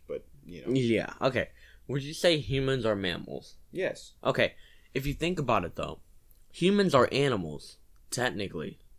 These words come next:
Speaker 2: kind of.
Speaker 1: Yes.
Speaker 2: So, think about it. We don't, we don't try to ban lions for eating zebras, but that's an animal eating another animal. You know what I'm saying? Vegans are like,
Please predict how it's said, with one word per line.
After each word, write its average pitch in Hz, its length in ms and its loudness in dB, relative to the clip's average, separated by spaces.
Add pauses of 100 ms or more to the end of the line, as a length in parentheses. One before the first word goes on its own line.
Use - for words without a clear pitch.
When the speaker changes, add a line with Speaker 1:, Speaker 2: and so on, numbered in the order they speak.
(220)
Speaker 2:
kind 110 300 0
of. - 240 -10
Speaker 1:
Yes. - 720 -6
Speaker 2:
So, 110 500 2 (200)
think 156 160 0
about 107 240 -2
it. - 60 -18 (340)
We 120 240 4
don't, 175 280 2 (420)
we 127 240 0
don't 151 200 4
try 139 200 2
to 110 100 2
ban 107 460 2
lions 101 500 2
for 101 220 -4
eating 98 360 -2
zebras, 87 680 -4 (420)
but 98 140 -2
that's 127 280 4
an 113 140 2
animal 101 420 0
eating 98 240 0
another 85 300 -4
animal. 82 520 -6 (1160)
You 110 140 -2
know 117 100 2
what 107 80 2
I'm 101 120 -2
saying? 107 460 -2
Vegans 127 360 2
are 113 80 2
like, 98 280 0